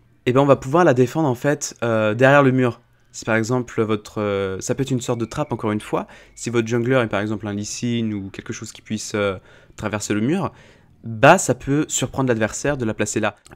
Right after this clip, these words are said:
Pour finir, il y a deux buissons qui sont situationnels. Lorsque vous allez vraiment vous faire détruire par exemple, euh, côté bleu, vous êtes sous votre tourelle, vous avez plus beaucoup de vie, vous avez pas la vision sur le mid ni sur le jungler qui sont potentiellement sur vous,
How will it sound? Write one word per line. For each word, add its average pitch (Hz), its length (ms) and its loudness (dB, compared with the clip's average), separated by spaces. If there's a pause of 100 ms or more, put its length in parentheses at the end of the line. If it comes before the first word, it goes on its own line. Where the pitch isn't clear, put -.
(120)
Pour 151 140 -4
finir, 170 280 2
il 160 120 2
y 123 60 4
a 135 160 0
deux 117 240 0
buissons 147 400 -2
qui - 140 -14
sont 127 200 -6
situationnels. 120 680 -4 (340)
Lorsque 160 360 0
vous 120 260 -2
allez 131 220 4
vraiment 143 480 0
vous 113 100 -10
faire 110 280 -6 (220)
détruire 165 440 -4
par 117 100 0
exemple, 127 400 -4 (300)
euh, 107 160 -6
côté 127 260 -2
bleu, 123 300 -2 (240)
vous 117 180 -6
êtes 117 120 2
sous - 200 -4
votre 156 180 -4
tourelle, 143 340 4
vous 113 120 -4
avez 113 120 2
plus 139 140 -10
beaucoup 135 220 -6
de 123 80 -2
vie, 135 160 -4 (300)
vous 120 220 -4
avez 117 120 2
pas 180 200 2
la 170 100 4
vision 151 280 -2
sur 143 200 -2
le 127 80 2
mid 131 340 -4
ni 143 220 0
sur 151 160 0
le 135 80 2
jungler 123 380 2 (260)
qui - 100 -14
sont 117 160 -4
potentiellement 139 560 -4
sur 120 160 -4
vous, 131 180 -4